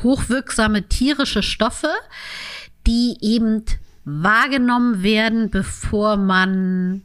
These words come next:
die wirklich riecht. Also man nennt es dann halt Sexuallockstoffe. Die haben wir auch alle. Das ist, werden in unserem Schweißdrüsen produziert. Und, äh, das heißt aber nicht, dass man eben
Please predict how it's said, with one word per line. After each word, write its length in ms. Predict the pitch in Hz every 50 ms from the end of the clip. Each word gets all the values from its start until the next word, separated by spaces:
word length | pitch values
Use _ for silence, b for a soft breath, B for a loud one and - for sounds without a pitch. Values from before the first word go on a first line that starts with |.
| - -
die 180 | 214 208 196
wirklich 540 | 226 294 302 294 - - 247 - - - -
riecht. 480 | 247 247 208 165 - - - - - - - -
Also 300 | - 170 170 170 160 - - - -
man 160 | 180 185 196
nennt 240 | 190 208 214 208 220
es 100 | 196 -
dann 240 | - 190 190 175 160
halt 220 | 208 196 185 -
Sexuallockstoffe. 1200 | - - 185 - - - - 156 170 175 180 180 - - - - - - 175 147 - - - 143 -
Die 140 | - 240 226
haben 440 | 196 269 285 330 349 370 349 277 233
wir 160 | 254 262 233 - -
auch 280 | 196 240 294 349 - - -
alle. 220 | - 339 359 392 427 427 -
Das 200 | 269 240 - -
ist, 360 | 226 254 - - - - -
werden 380 | 202 202 208 202 208 196 190 165
in 180 | 160 185 185 -
unserem 420 | 196 185 - 165 151 156 143 160
Schweißdrüsen 1200 | - - - - 170 254 339 339 - - - - - 233 262 302 320 311 294 302 311 320 339 330
produziert. 920 | - - 285 262 311 294 240 - - - - - 254 262 302 320 359 359 - - - -
Und, 500 | - 247 247 254 247 247 247 247 240 -
äh, 140 | - - 202 - - 214
das 260 | 196 247 233 - 233
heißt 220 | 285 302 - -
aber 160 | 226 240 254
nicht, 280 | 247 254 302 - - -
dass 180 | 262 - - -
man 200 | 254 240 240 -
eben 320 | - 214 143 220 233 214